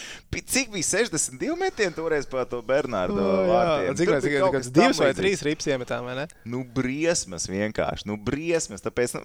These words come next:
Speaker 1: pagaidīsim. Labi, viņu
Speaker 2: Tā
Speaker 1: sastāvs ir
Speaker 2: īstenībā ir
Speaker 1: tāds
Speaker 2: vienīgā spēle, ko es tā, c-, cik gadus Herberts komentē jau pasaules čempionāts.
Speaker 1: No septiņpadsmitā gada viņam ir, ā, divi čempionāti.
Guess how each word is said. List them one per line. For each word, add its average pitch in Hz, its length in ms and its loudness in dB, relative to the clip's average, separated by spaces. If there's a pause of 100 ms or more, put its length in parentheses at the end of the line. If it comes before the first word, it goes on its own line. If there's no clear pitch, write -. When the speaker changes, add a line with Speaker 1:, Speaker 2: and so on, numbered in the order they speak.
(120)
Speaker 1:
pagaidīsim. 110 640 -2 (160)
Labi, 135 240 2
viņu 190 160 2
Speaker 2:
Tā 285 80 8
Speaker 1:
sastāvs 220 80 8
ir 233 80 2
Speaker 2:
īstenībā 185 480 6
ir - 0 -
Speaker 1:
tāds 165 140 4
Speaker 2:
vienīgā 151 420 4
spēle, 175 320 4
ko 131 160 2
es - 80 -6
tā, 123 160 4 (160)
c-, 135 220 -8 (100)
cik 208 220 2
gadus - 180 4
Herberts 147 320 2
komentē 127 260 0
jau 73 200 -6
pasaules 113 320 -4
čempionāts. 113 500 -10
Speaker 1:
No 127 100 -4
septiņpadsmitā 107 580 -2
gada 127 120 -2
viņam 131 180 -6
ir, 123 80 -6
ā, 117 800 0 (320)
divi 110 220 2
čempionāti. 69 600 -6